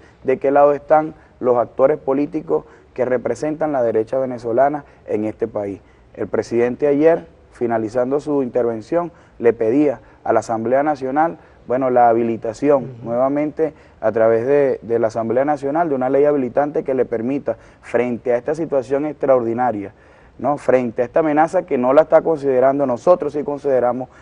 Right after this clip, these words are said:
Speaker 1: ciertamente esa amenaza, porque históricamente ha dicho también la misma, la misma, la, la, el mismo contexto histórico que cada vez que los Estados Unidos fija desde esta categoría,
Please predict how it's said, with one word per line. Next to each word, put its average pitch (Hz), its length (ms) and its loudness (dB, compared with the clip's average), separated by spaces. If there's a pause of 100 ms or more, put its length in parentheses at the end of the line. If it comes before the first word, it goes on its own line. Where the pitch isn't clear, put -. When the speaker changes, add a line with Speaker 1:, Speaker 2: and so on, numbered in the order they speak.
(120)
Speaker 1:
ciertamente 135 640 0
esa 131 160 -6
amenaza, 117 460 -4 (260)
porque 117 240 2
históricamente 143 760 2
ha 151 40 4
dicho 151 300 0
también 135 460 0 (260)
la 117 160 2
misma, 156 360 -2 (100)
la 123 180 2
misma, 143 480 0
la, 117 480 -4
la, 110 340 -6
el 113 140 -4
mismo 160 340 0
contexto 147 400 -2
histórico 156 420 0
que 113 120 -2
cada 147 260 6
vez 156 200 4 (240)
que 123 100 4
los 120 140 4
Estados 143 340 2
Unidos 143 360 -2
fija 135 400 -2 (280)
desde 120 380 4
esta - 200 -2
categoría, 135 720 2